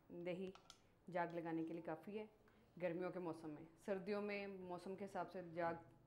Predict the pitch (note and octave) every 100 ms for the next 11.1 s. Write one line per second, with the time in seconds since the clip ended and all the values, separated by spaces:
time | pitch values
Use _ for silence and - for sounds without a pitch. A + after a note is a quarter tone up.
0 | - - - - F#3+ F3+ E3 D#3 F3+ G#3+
1 | G#3 - F#3+ - - - - - - -
2 | - - - - - - - - - -
3 | - - - - - - - - - -
4 | - - - - - - - - - G3
5 | F#3+ F#3+ A3 G#3+ F3+ F3 - G3+ G#3+ A3
6 | G#3 - G3+ F#3+ F3+ E3+ F3 A3 - B3+
7 | - - - - - - G#3+ G#3 G#3 F3
8 | F3 F#3 F3+ F#3 G3 - - - - -
9 | F#3 F3 E3+ G#3+ B3+ B3 B3 A#3+ A#3 -
10 | - - - - G3 - G3 G3 F3 -
11 | F#3+